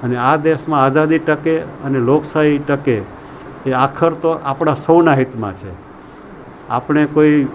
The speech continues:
બ્રિટિશરોની ગોળીઓ નથી ખાવાની, હમણાંની સરકારની ગોળીઓ નથી ખાવાની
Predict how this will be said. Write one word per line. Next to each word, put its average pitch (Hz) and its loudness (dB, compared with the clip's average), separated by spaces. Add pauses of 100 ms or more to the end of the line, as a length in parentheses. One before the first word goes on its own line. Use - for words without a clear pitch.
(100)
બ્રિટિશરોની 147 4
ગોળીઓ 147 6
નથી 139 2
ખાવાની, 113 -2 (800)
હમણાંની 156 6
સરકારની 151 2
ગોળીઓ 147 4
નથી 143 2
ખાવાની 113 -2